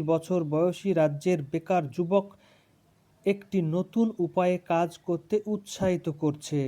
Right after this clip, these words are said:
যুবশ্রী প্রকল্পের সুবিধা কারা পাবেন? যে ব্যক্তি যুবশ্রী প্রকল্পের জন্য আবেদন করতে যাচ্ছেন, তারা অবশ্যই পশ্চিমবঙ্গের স্থায়ী নাগরিক হতে হবে।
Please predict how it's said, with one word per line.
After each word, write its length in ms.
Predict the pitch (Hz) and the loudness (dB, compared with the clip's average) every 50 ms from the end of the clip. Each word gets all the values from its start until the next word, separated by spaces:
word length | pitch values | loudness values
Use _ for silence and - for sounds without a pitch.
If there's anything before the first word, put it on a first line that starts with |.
| 120 - - - - - - _ _ - | -4 -8 -14 -20 -20 -20 -20 _ _ -4
যুবশ্রী 480 | - 190 190 185 220 214 - - - 233 | 0 0 2 2 2 0 0 -2 -4 -2
প্রকল্পের 560 | - - 196 190 - 208 202 196 202 214 208 | -2 -2 -2 0 0 -2 0 0 0 0 0
সুবিধা 480 | 208 - - 190 175 190 196 196 214 208 208 - | 0 -4 -6 -4 -2 -2 -2 0 -2 -4 -2 -2
কারা 220 | 185 180 175 196 202 196 - | 0 0 0 0 -2 0 2
পাবেন? 360 | 160 147 143 135 147 143 139 131 123 123 - - - - - - - - - - - - - - - - - - - - - - - - - - - - - - - - - - - - - - - - - - - | 2 2 4 4 2 2 2 0 -2 -6 -8 -12 -16 -18 -18 -18 -18 -18 -16 -14 -10 -8 -8 -8 -6 -8 -8 -4 -2 -2 0 0 0 0 0 2 2 4 6 8 8 8 10 8 8 8 8 8 10 10 10 10 10
যে 120 | 208 226 247 233 | 10 10 10 10
ব্যক্তি 360 | 214 233 226 226 - - 247 233 | 8 6 4 4 4 4 6 6
যুবশ্রী 500 | - - 185 - 208 208 - - - 220 - - | 6 6 8 8 10 10 8 8 6 6 6 8
প্রকল্পের 440 | 220 208 - 220 214 - 220 214 196 | 8 8 8 8 6 6 6 8 8
জন্য 200 | - 202 196 202 202 | 8 8 8 6 8
আবেদন 360 | 180 165 196 196 - 196 196 196 - - | 8 10 10 10 10 10 8 8 6 6
করতে 260 | 185 180 - - 185 | 6 6 6 4 4
যাচ্ছেন, 480 | 165 - 170 185 - - - - 170 151 143 | 2 2 2 0 0 0 -2 0 0 0 2
তারা 220 | - 165 160 175 175 160 | 2 4 4 6 6 6
অবশ্যই 420 | 170 190 220 202 - - 190 170 - | 4 4 2 0 0 0 0 0 0
পশ্চিমবঙ্গের 680 | 165 165 - - - 214 202 196 196 190 190 190 190 - - | -2 -4 -4 -4 -2 0 2 4 6 6 6 6 4 2 0
স্থায়ী 320 | - - - 190 196 226 | 0 -2 0 2 4 6
নাগরিক 420 | 220 190 170 160 160 185 208 - - - | 6 6 4 4 4 4 4 4 4 2
হতে 160 | 190 190 - 180 | 2 2 4 4
হবে। 280 | 175 175 160 147 143 | 4 4 4 4 2